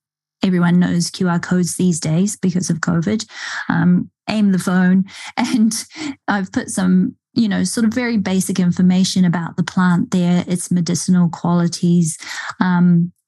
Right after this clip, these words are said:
we've been making some rongoa tea, so medicinal teas from those plants. Um, I, I don't think the plants are, they're,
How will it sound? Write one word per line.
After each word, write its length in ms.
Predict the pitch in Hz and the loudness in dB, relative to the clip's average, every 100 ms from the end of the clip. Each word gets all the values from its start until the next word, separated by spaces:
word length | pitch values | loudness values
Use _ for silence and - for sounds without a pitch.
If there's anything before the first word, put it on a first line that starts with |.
| _ - | _ -2
we've 240 | 202 180 | -2 0
been 240 | - 196 185 | 0 2 2
making 440 | 185 185 190 185 | 0 0 2 2
some 280 | 170 190 185 | 2 0 2
rongoa 440 | 180 185 185 180 - | 4 2 2 -2 -6
tea, 360 | - 185 185 | -2 0 0
so 280 | 180 190 180 | -2 -2 2
medicinal 640 | 175 165 190 - 190 180 175 | 2 2 -2 0 2 2 2
teas 380 | - 185 180 | -2 -2 0
from 280 | - 185 180 | -2 2 4
those 220 | 175 170 | 4 0
plants. 640 | - - 180 175 185 - - - - - - - | -2 -2 2 2 0 -2 -10 -14 -14 -14 -6 -2
Um, 500 | 180 175 170 170 240 _ - | 2 4 4 2 -2 _ -4
I, 220 | 190 - - | -4 -4 -2
I 100 | 190 | -2
don't 200 | 202 233 | 0 -2
think 160 | 208 | -2
the 60 | 196 | -2
plants 420 | 208 196 214 - | -2 -2 -2 -2
are, 320 | 190 180 269 - - - _ - | -2 -2 -4 -10 -18 -20 _ -6
they're, 400 | 208 190 190 - | -4 -2 -4 -6